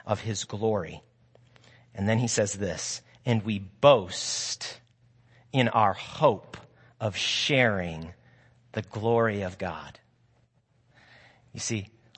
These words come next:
all have sinned and fall short of the glory. And now because of what Jesus has done, we are back with the hope of sharing in his glory. Amen.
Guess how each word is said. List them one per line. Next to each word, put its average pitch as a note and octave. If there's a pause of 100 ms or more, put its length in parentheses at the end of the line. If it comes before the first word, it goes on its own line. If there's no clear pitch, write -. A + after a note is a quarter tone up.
(100)
all A2
have A#2
sinned B2+
and G#2+
fall G#2
short A#2
of G2+
the A2
glory. B2+ (960)
And G#2+
now A2
because A#2
of G#2+
what A2+
Jesus A#2+
has G2
done, F2+ (1500)
we A2
are G2
back F2 (560)
with -
the -
hope F#2
of G2
sharing F#2 (840)
in G2
his F2
glory. F2 (1400)
Amen. G2